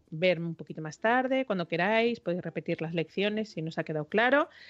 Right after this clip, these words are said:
Y el segundo taller, el de dudas, o sea, que es recomendable que aunque no lo veáis el directo, el primero, del, el dieciséis en, de mayo, sí que lo hagáis antes del veintidós de mayo a las diez de la noche, porque el veintidós de mayo a las diez de la noche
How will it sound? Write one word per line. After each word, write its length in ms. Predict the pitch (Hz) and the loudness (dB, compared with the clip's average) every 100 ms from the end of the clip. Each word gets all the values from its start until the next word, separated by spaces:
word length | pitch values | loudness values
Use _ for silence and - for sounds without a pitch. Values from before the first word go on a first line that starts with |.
| - - - | -20 -16 2
Y 260 | 285 302 247 | 6 6 4
el 100 | 226 | 0
segundo 320 | 208 202 208 | 0 0 2
taller, 380 | 214 214 247 240 | 2 4 4 4
el 140 | 190 | 4
de 100 | 165 | 2
dudas, 520 | 180 233 226 285 - _ _ | 2 4 4 2 -4 _ _
o 40 | |
sea, 140 | - 175 | -14 -10
que 100 | 185 | -10
es 120 | - - | -10 -12
recomendable 680 | 185 185 190 190 214 233 196 | -6 -4 -2 0 2 2 0
que 80 | |
aunque 160 | 180 170 | -4 -4
no 60 | 170 | -2
lo 100 | 175 | 2
veáis 260 | 185 180 180 | 2 0 -2
el 80 | |
directo, 380 | 175 175 180 - | -4 -2 -2 -2
el 80 | 175 | -4
primero, 360 | 180 185 208 185 | -2 0 2 2
del, 240 | 165 165 | 2 -2
el 100 | 160 | -4
dieciséis 460 | 175 165 185 190 185 | -2 -2 -2 -2 0
en, 240 | 202 196 | 0 0
de 100 | 185 | 2
mayo, 260 | 202 214 233 | 2 4 4
sí 200 | 233 269 | 2 0
que 120 | 247 | 4
lo 100 | 226 | 4
hagáis 360 | 220 220 233 - | 4 4 0 -4
antes 280 | 220 214 180 | -6 -4 -2
del 120 | 180 | -2
veintidós 420 | 170 165 160 196 | -2 -4 0 0
de 80 | 208 | 2
mayo 300 | 220 233 214 | 2 2 2
a 40 | |
las 160 | 175 165 | 2 0
diez 120 | 185 | -2
de 60 | 190 | 0
la 80 | 226 | 0
noche, 280 | 240 240 269 | -2 -2 -2
porque 260 | 262 - 190 | 0 -2 0
el 60 | |
veintidós 380 | 185 170 165 208 | 0 -2 0 0
de 60 | 220 | 2
mayo 220 | 240 220 | 4 4
a 20 | |
las 120 | 180 | 4
diez 120 | 180 220 | 2 2
de 80 | |
la 100 | 247 208 | 2 0
noche 340 | 208 - 262 | -2 -4 -6